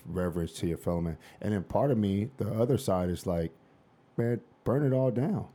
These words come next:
Start all over. Tear it down. Start." This was built on a bunch of lies and a bunch of fraudulent things, you know what I mean? Like, and never would I condone rioting, but again, I always think about the notion that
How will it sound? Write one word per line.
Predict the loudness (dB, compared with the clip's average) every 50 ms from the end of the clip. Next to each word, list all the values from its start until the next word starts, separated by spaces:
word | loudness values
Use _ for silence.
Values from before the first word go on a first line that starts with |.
| _ _ _ _ _
Start | -20 -4 -2 0 0 2 2
all | 4 4 4 4
over. | 4 4 2 0 -4 -6 -8 -10 _ -4
Tear | 2 2 4 4 4
it | 2 2 2
down. | 2 4 4 2 0 -2 -4
Start." | -8 -4 -2 0 2 2 0 -2 -10 -20 -2
This | 0 0 0 2 2
was | 0 0 0
built | 2 4 6 6 6 4 2 -2 -4
on | -2 2 2 4 4 4 4 2 2 0 -2 -8 -20 _ _ _ _
a | -14 -8
bunch | -4 -2 -2 -2 -2 -4
of | -8 -6
lies | -4 -4 -4 -2 -2 -2 -2 -2
and | -2 -4
a |
bunch | -4 -4 -4 -4 -4 -6 -8
of | -10 -10 -10 -16 -20 -20 -20 -20 -20 -20 -20 -20 _
fraudulent | -20 -2 2 4 4 4 4 2 2 2 0 0 0
things, | 0 0 2 2 2 0 0
you | 0
know | 0 2
what | 2
I | 2
mean? | 2 2 4 4 2
Like, | 2 2 2 0 0 -4 -8 -20 -20 -20 -20 -20 -4 _
and | 4 6 6 6 4 2 -2 -4 -18 _ _ _ _ _ _ _ _ _ _ _ _ _
never | -4 0 2 4 4 6
would | 6 6 6 6
I | 4
condone | 0 -2 -4 -2 0 2 2 4 4 4 2 0 -2 -4 -6
rioting, | -4 0 2 2 2 2 0
but | 0 0 -2
again, | 0 0 2 2 4 4
I | 4
always | 4 4 2 2 0 -2
think | -2 -2 -2 -2
about | 0 0 0 -2 -2 -2 -4
the | -4 -4
notion | -2 0 -2 -2 -2 -2 -2 -2
that | -2 -2 -2 -6